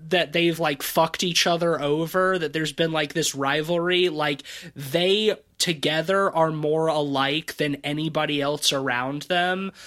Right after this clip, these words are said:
So it's like there's that, that familial bond, and, like, that scene, that, that shot of them, like, standing up, uh, just, like,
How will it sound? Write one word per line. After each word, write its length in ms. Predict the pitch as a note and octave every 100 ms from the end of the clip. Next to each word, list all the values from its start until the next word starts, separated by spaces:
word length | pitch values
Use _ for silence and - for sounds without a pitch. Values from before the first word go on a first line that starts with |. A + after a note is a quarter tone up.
| - -
So 380 | - F#3 E3+ E3
it's 280 | D#3+ D#3+
like 240 | - D#3 C#3+
there's 240 | E3 D#3
that, 320 | E3 D#3+ -
that 300 | D#3+ D#3 -
familial 840 | - - D#3+ E3+ F3 E3+ D#3+ D#3 C#3+
bond, 760 | C3 D3 D3 C#3+ C3 B2+ B2+ -
and, 180 | D#3
like, 220 | D#3 D3+ C#3+
that 240 | E3+ -
scene, 540 | - F#3+ F3 F3 D3+
that, 180 | E3 E3
that 160 | E3+ E3
shot 220 | - E3+
of 100 | E3
them, 160 | E3+ D#3+
like, 240 | D3+ D3
standing 540 | - E3+ E3 D#3+ D3+
up, 340 | D3+ D3+ D3+ - - - - _ -
uh, 460 | D#3 D3+ C#3+ C#3+ C#3
just, 240 | D3+ E3 D#3+
like, 240 | C#3+